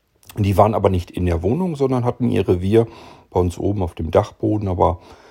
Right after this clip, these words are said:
ist ganz klar, da haben die ihre Jungen auch großgezogen, die kleinen Kätzchen, die haben natürlich Krach gemacht. Das heißt, ich wusste immer, wenn oben Nachwuchs war, bin dann nach oben gegangen, hab die zum einen versucht zu füttern,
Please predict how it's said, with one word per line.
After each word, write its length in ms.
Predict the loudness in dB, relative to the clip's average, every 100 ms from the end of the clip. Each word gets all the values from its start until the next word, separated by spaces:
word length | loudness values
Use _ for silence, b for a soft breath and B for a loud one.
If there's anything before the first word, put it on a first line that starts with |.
| B B
ist 60 | -2
ganz 180 | 0 0
klar, 220 | 2 4
da 80 | 4
haben 100 | 2
die 140 | 0
ihre 160 | 0 0
Jungen 340 | 2 2 2
auch 140 | -2 -4
großgezogen, 720 | -4 -4 -6 -8 -4 0 0
die 80 | -2
kleinen 340 | 0 0 0
Kätzchen, 480 | -2 -6 -4 -4 -2
die 60 |
haben 80 | 0
natürlich 340 | -2 -4 -8 -6
Krach 280 | -6 -6
gemacht. 360 | -6 -4 -4 -6
Das 120 | -6
heißt, 180 | -6 -6
ich 120 | -4
wusste 280 | -4 -4 -4
immer, 240 | -2 -2
wenn 180 | -2 -2
oben 500 | 0 0 0 -2 -4 b b b b b b
Nachwuchs 580 | 2 2 2 -4 -6 0
war, 200 | 2 2
bin 120 | 0
dann 140 | 0 0
nach 140 | -2
oben 280 | -2 0 0
gegangen, 560 | -2 -2 0 0 -2 -4
hab 200 | -8 -6
die 280 | -4 -4
zum 220 | -4 -6 -4
einen 380 | -2 0 0
versucht 400 | -2 -4 -4 -8
zu 100 | -10
füttern, 560 | -6 -2 4 4 4 -2